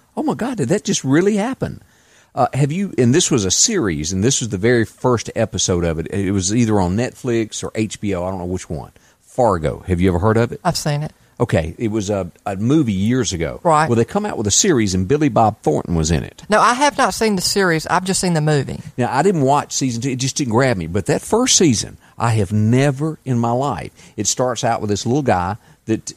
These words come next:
Speaker 1: you, you picture him as a weakling, is what he is. He's standing in front of a store, and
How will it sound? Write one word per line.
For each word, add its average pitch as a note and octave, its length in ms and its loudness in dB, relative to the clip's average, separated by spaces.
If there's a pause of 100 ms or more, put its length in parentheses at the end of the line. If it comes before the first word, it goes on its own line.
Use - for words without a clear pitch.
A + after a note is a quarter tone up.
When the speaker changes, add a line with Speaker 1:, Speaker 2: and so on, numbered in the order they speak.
(240)
Speaker 1:
you, F3 300 -8
you D#3+ 180 -2
picture - 300 -2
him A2+ 100 0
as G2+ 80 -2
a G#2 40 2
weakling, G#2+ 540 -4 (160)
is G2 180 -2
what G#2+ 140 0
he F#2+ 140 0
is. D#2 140 -4
He's A2+ 120 -6
standing G#2+ 300 -2
in G2+ 60 -4
front A2 180 -2
of F2 60 -4
a F2+ 40 -6
store, G2 460 -2 (480)
and G#2 440 0